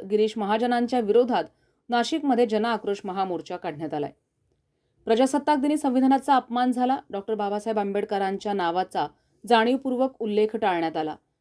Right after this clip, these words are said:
असा आरोप करत आंबेडकरी विचारांच्या जनतेनं थेट रस्त्यावर उतरून आपला रोष व्यक्त केलाय. संविधानाचा अपमान खपवून घेतला जाणार नाही. बाबासाहेबांचा अपमान म्हणजे बहुजन समाजाचा अपमान,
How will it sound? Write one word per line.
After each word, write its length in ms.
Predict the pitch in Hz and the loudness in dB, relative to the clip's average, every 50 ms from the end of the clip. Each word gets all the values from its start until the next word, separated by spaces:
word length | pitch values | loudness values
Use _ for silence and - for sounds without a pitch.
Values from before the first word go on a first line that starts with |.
| _ - | _ -12
असा 180 | 180 - 208 180 | -4 0 2 2
आरोप 240 | 185 202 202 202 | 2 2 0 -2
करत 280 | - 202 202 202 208 214 | -2 -2 -2 -2 0 -2
आंबेडकरी 440 | 202 185 180 180 - - 196 190 190 | -2 -2 -2 -4 -6 -4 -4 -6 -4
विचारांच्या 500 | 175 165 - 190 185 180 180 175 190 180 180 | -6 -6 -8 -6 -6 -6 -6 -6 -6 -8 -6
जनतेनं 420 | 180 170 170 175 180 214 196 160 160 - _ _ _ _ _ _ _ - | -6 -6 -6 -4 -4 -4 -4 -4 -6 -8 _ _ _ _ _ _ _ 0
थेट 180 | 254 254 262 269 | 2 2 4 4
रस्त्यावर 500 | 240 220 214 - 269 277 285 302 294 269 | 2 0 0 0 0 0 2 2 2 0
उतरून 260 | 254 - 240 226 220 | 0 0 -2 -2 -2
आपला 280 | 208 - - 190 180 170 | -2 -4 -4 -4 -4 -4
रोष 260 | 170 170 165 - 180 | -4 -4 -6 -8 -8
व्यक्त 240 | 165 160 - - 160 147 | -10 -10 -10 -10 -10 -8
केलाय. 200 | 160 147 143 135 - _ _ _ _ _ _ _ _ _ _ _ _ _ | -6 -6 -6 -6 -8 _ _ _ _ _ _ _ _ _ _ _ _ _
संविधानाचा 600 | - - 196 196 196 208 214 220 214 214 - 220 | -6 -4 -2 0 2 2 2 2 0 2 2 2
अपमान 340 | 208 208 - 214 214 214 214 214 | 2 2 0 -4 -4 -4 -4 -4
खपवून 360 | - 202 196 208 208 208 208 | -6 -6 -4 -2 -2 -2 0
घेतला 320 | 196 202 202 - 196 196 196 | -2 -2 -2 -2 -2 -4 -2
जाणार 340 | 202 190 190 196 196 202 | 0 0 2 2 0 0
नाही. 300 | 202 202 190 175 202 269 - _ _ _ _ _ _ _ - | 0 -4 -6 -6 -8 -10 -10 _ _ _ _ _ _ _ -2
बाबासाहेबांचा 840 | 208 214 214 214 269 277 277 285 254 254 240 294 311 311 302 320 302 | 2 4 6 6 6 4 4 2 0 2 2 2 2 2 2 2 0
अपमान 340 | 294 - 269 247 190 175 | 0 0 -2 -4 -2 -4
म्हणजे 260 | 180 185 190 175 185 190 | -4 -6 -6 -6 -6 -4
बहुजन 340 | 180 180 180 180 196 196 | -4 -4 -4 -4 -4 -8
समाजाचा 540 | 196 - 190 175 180 185 208 208 160 - 156 | -8 -8 -8 -6 -4 -2 -2 -2 0 -2 -2
अपमान, 300 | - - - 156 143 113 | -4 -4 -6 -12 -14 -14